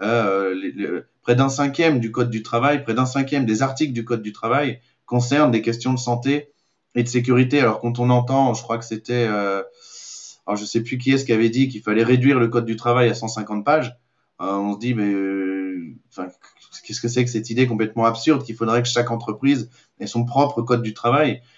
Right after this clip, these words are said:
quand on voit déjà que c'est terriblement difficile pour les inspecteurs du travail aujourd'hui de mener, euh, des contrôles, euh, euh, efficaces. Si en plus il fallait qu'il y ait un code du travail par entreprise,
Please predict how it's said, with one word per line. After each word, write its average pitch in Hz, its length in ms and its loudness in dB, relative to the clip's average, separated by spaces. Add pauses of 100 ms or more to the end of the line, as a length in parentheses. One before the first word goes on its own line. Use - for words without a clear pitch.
(160)
quand 117 140 -4
on 123 80 4
voit 127 180 6
déjà 123 340 4
que 135 80 -10
c'est 110 280 -2
terriblement 123 460 2
difficile 120 520 -2
pour 113 100 -6
les 110 140 -2
inspecteurs 120 460 -2
du 113 100 -2
travail 120 340 0
aujourd'hui 117 520 -2 (320)
de 113 100 -2
mener, 131 440 6
euh, 101 100 0
des 113 140 -2
contrôles, 123 520 0
euh, 107 240 -2 (340)
euh, 110 120 -2
efficaces. 110 600 -2
Si 123 120 -2
en 120 100 2
plus 131 240 -4
il 113 80 -6
fallait 117 240 -2
qu'il 110 160 -8
y - 20 -4
ait - 20 -4
un 107 40 -8
code 120 180 -4
du 113 100 -8
travail 117 320 -2
par 104 140 -6
entreprise, 107 600 -4